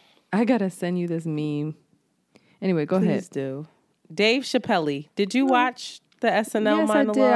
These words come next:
Speaker 1: did. I, I, to be completely honest, I am often not excited to see his newer stuff. I, he, he, he bores me, and
Speaker 2: Oh.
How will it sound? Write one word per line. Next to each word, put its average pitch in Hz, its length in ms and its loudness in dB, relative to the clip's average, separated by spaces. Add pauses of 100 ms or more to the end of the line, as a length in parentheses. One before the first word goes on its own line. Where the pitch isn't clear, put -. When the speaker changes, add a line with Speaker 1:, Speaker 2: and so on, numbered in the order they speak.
(140)
Speaker 1:
did. - 40 -4
I, 247 140 2
I, 262 40 0
to 254 140 -4
be 269 120 0
completely 269 420 0
honest, 233 420 2
I 202 180 2
am 196 580 2 (680)
often 220 960 2 (1000)
not 202 460 2
excited 202 600 0
to 226 120 -4
see 254 240 0
his 254 180 2
newer 262 320 4
stuff. 277 500 2
I, 202 280 2
he, 196 320 -2 (420)
he, 190 380 -2 (1400)
he 208 180 2
bores 202 500 2
me, 262 380 2 (160)
and 175 480 2
Speaker 2:
Oh. 151 300 -4